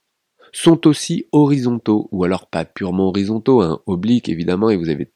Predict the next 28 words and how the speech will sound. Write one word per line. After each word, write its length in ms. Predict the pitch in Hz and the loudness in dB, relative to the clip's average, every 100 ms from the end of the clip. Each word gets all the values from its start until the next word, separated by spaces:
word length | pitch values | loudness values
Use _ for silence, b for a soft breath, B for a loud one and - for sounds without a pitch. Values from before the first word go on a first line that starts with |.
| _ | _
c'est 180 | - - | -14 -6
multidirectionnel 880 | 87 92 - 98 95 95 - 120 113 | -2 -2 -2 -2 -2 -4 -4 -2 -2
en 80 | 92 | -4
fait, 320 | - 78 - B B B B | -8 -14 -14 B B B B
mais 80 | 98 | 0
de 100 | 117 | 0
ne 80 | |
pas 140 | 113 110 | 0 -4
prendre 240 | - 104 | -2 -2
en 100 | 98 | -2
compte 260 | - 113 - - | -4 -6 -6 -4
que 280 | 147 139 - _ _ _ _ _ _ _ _ _ _ _ _ _ | 0 0 -2 _ _ _ _ _ _ _ _ _ _ _ _ _
la 100 | 85 | -8
gravité, 640 | 85 85 80 - 95 95 _ | -8 -8 -12 -8 -6 -6 _
que 300 | - 120 - _ _ _ _ _ _ _ _ _ _ _ _ _ _ | 0 0 0 _ _ _ _ _ _ _ _ _ _ _ _ _ _
le 160 | - - | -20 -20
poids 400 | - 87 87 _ _ | -6 -4 -4 _ _
qui 80 | - | -12
est 400 | 78 - _ - _ _ _ | -12 -12 _ -20 _ _ _
la 160 | - 69 | -16 -8
masse 420 | 78 92 - - _ | -2 -2 -4 -18 _
fois 240 | - 80 | -16 -12
la 100 | 76 | -10
gravité, 600 | 73 73 69 - 87 - _ b b b b b b b _ | -10 -12 -14 -12 -12 -12 _ b b b b b b b _
et 100 | 95 | -8
de 60 | 95 | -4
vous 160 | 98 | 0
amuser 600 | 92 90 87 90 104 143 | 0 0 -2 0 0 -2